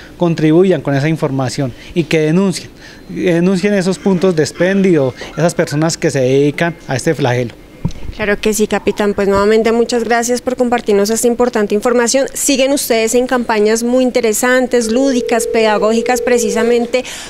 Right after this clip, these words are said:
Speaker 2: para concientizar a los menores de los peligros que trae el consumo y comercialización de estas sustancias psicoactivas.
Speaker 1: Efectivamente, se han hecho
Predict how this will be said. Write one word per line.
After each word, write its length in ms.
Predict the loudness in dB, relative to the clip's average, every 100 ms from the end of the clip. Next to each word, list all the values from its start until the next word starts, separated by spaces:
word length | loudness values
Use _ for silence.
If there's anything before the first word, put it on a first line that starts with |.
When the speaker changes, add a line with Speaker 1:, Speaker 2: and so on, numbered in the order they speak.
| -4
Speaker 2:
para 420 | -2 0 0 -2
concientizar 760 | 0 0 2 2 0 -2 0 2
a 80 | 2
los 120 | 2
menores 400 | 2 2 2 2
de 100 | 2
los 180 | 0 0
peligros 580 | -2 0 2 2 2 2
que 140 | -4
trae 260 | -2 -2 0
el 160 | 0 0
consumo 560 | 0 0 2 2 4
y 60 | 2
comercialización 840 | 0 0 0 0 -2 -2 -2 -2
de 60 | -2
estas 220 | -2 -4
sustancias 400 | -2 -2 -2 -2
psicoactivas. 580 | -2 -2 0 0 0 -4 -14 -14 -12 -4
Speaker 1:
Efectivamente, 760 | 0 0 2 2 2 0 0
se 120 | 0 0
han 180 | 0
hecho 480 | 0 -2 -2 0 0